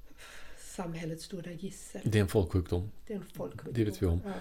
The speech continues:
Speaker 2: Och, och där finns det ju faktiskt för mig två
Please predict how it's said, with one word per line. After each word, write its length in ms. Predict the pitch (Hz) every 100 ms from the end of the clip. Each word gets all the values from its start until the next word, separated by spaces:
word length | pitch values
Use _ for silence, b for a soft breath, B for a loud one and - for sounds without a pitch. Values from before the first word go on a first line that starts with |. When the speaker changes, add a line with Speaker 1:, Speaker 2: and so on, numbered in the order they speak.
| 92 B
Speaker 2:
Och, 460 | - 95 - 104 95
och 120 | 95
där 300 | 127 113 123
finns 380 | 123 117 147 160
det 60 | 147
ju 60 |
faktiskt 540 | - 80 - 85 - -
för 160 | -
mig 400 | 92 127 123 85 -
två 420 | - 82 82